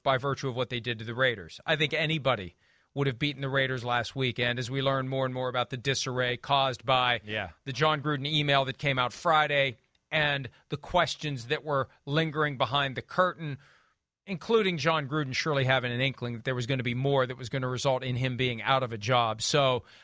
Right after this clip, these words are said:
Speaker 1: I don't know that I'm all that impressed with what the Bears did last week. I am impressed with what the Packers have done week in and week out. Twenty-eight twenty, Green Bay moves to five and one, and the Bears have a more realistic record of three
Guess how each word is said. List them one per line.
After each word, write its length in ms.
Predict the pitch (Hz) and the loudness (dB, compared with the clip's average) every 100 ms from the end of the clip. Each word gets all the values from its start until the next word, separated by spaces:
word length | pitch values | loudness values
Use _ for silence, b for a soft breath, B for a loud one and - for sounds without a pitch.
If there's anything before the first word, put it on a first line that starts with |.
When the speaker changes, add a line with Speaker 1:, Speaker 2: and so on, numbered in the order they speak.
| b - | b 4
Speaker 1:
I 160 | 185 | 6
don't 220 | 185 175 | 6 2
know 160 | 165 160 | 2 4
that 100 | 151 | 4
I'm 100 | 147 | 2
all 140 | 147 | 4
that 160 | 143 135 | 4 2
impressed 340 | 123 160 143 | 2 2 2
with 80 | 131 | 0
what 120 | 131 | -4
the 80 | 127 | -2
Bears 280 | 110 135 127 | 0 2 2
did 200 | 135 123 | 0 0
last 320 | 123 120 110 | 2 2 0
week. 360 | 143 143 120 - b b b | 2 2 0 -6 b b b
I 100 | 143 | 4
am 180 | 156 151 | 4 2
impressed 340 | 135 151 139 | 2 0 0
with 80 | 127 | -4
what 100 | 131 | -6
the 80 | - | 0
Packers 440 | 151 151 139 127 | 4 4 4 -2
have 100 | 127 | 0
done 240 | 127 131 123 | 0 0 0
week 240 | 135 131 | -2 0
in 80 | 127 | -2
and 160 | 123 | -2
week 220 | 120 123 123 | -2 0 2
out. 280 | 117 113 - _ _ _ _ _ _ _ _ | 4 2 -2 _ _ _ _ _ _ _ _
Twenty-eight 420 | - 165 160 151 - | 0 2 4 2 0
twenty, 280 | 156 143 | 0 0
Green 220 | 131 147 139 | 2 0 2
Bay 140 | 135 | 0
moves 240 | 131 135 | 0 -2
to 80 | 123 | -4
five 280 | - 139 131 | 2 2 2
and 140 | 123 | 0
one, 260 | 123 123 123 | 0 0 0
and 300 | 135 131 127 | -2 -2 -2
the 160 | 127 117 | -4 -2
Bears 380 | 147 143 139 | 0 0 0
have 160 | 139 127 | -2 -2
a 40 | |
more 320 | 131 131 123 - _ | -4 -6 -6 -8 _
realistic 640 | 170 165 156 143 147 123 _ _ _ | -2 -2 -2 -6 -8 -12 _ _ _
record 380 | 143 135 139 120 - | 0 0 0 -2 -4
of 120 | 113 | -10
three 480 | - 143 139 127 | -2 2 4 2